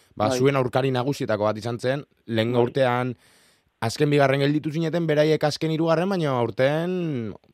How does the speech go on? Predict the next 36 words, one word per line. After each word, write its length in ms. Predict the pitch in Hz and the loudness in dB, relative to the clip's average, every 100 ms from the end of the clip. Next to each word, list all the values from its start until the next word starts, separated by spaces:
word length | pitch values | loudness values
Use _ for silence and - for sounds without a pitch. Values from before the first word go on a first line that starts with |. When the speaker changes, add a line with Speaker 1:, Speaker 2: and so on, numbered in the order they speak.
| _ - | _ -2
Speaker 1:
erdibidean 560 | 110 123 151 120 104 | 0 0 2 2 4
Speaker 2:
Bai. 20 | 101 | 2
Speaker 1:
daude, 160 | 120 170 | 2 2
erdi-, 200 | 151 135 | 2 0
eh, 200 | 110 104 127 | 0 2 4
Speaker 2:
Bai, 220 | 147 131 | 4 2
zazpigarrena 720 | 135 - 165 143 135 139 143 135 | -4 -2 2 2 2 -2 -2 -4
uste 220 | 131 139 | -4 -4
dut 140 | 135 | -4
doazela. 500 | 135 135 135 139 139 - | -4 -4 2 2 2 -2
Speaker 1:
Bai, 320 | 104 123 143 | 0 2 2
orain 280 | 123 127 127 | 2 0 -2
zazpigarren 420 | 135 - 131 127 | -4 -2 0 0
Speaker 2:
Bai. 20 | |
Speaker 1:
postura 300 | 127 117 131 | 0 -2 -2
jaitsi 380 | 127 135 127 143 | 0 -2 -2 -2
dira, 220 | 135 139 175 | 0 0 0
Speaker 2:
Bai. 120 | - - 120 | -6 -6 -2
Speaker 1:
Ordiziak 500 | 127 120 127 113 120 | -2 -2 0 0 0
hartu 300 | 117 135 127 | -6 -4 -4
seigarrena 760 | 120 127 127 127 123 123 120 120 | -2 0 0 0 0 0 0 0
Hernani 380 | 123 131 131 127 | -2 -2 -4 -2
irabazi 360 | 123 127 120 | 0 0 -2
ondoren, 400 | 131 135 139 170 - _ _ _ _ _ | -2 0 0 -2 -8 _ _ _ _ _
Speaker 2:
Mhm. 240 | 135 135 147 - | -12 -12 -12 -8
Speaker 1:
eta 200 | 90 87 | -4 -2
Hernani 840 | 98 107 123 135 135 135 139 131 _ _ _ _ _ - 127 | 0 -2 0 0 0 0 -2 -6 _ _ _ _ _ -20 -14
zuek 300 | - 170 135 | 0 2 4
izango 260 | 117 127 131 | 2 0 0
duzu 180 | 123 131 | 0 0
hurrengo 240 | 120 120 117 | 0 0 -2
astean 260 | 110 120 | -2 -2
aurkari, 540 | 110 107 156 185 147 82 | -2 -2 0 0 0 2
Speaker 2:
Bai, 240 | 139 139 147 | 4 2 2
Speaker 1:
derbia. 540 | 110 139 117 143 175 | -2 2 4 4 4
Speaker 2:
bai. 100 | 110 | 0